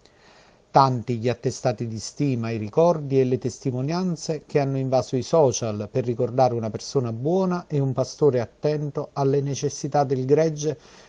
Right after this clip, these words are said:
che gli era stato di volta in volta affidato.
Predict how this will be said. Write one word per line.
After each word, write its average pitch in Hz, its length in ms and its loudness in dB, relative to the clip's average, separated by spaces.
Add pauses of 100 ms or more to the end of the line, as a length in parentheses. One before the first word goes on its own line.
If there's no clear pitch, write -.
(120)
che 165 100 2
gli 160 100 4
era 156 140 6
stato 156 400 4
di 135 80 2
volta 139 320 4
in 127 140 2
volta 120 340 0
affidato. 104 640 -6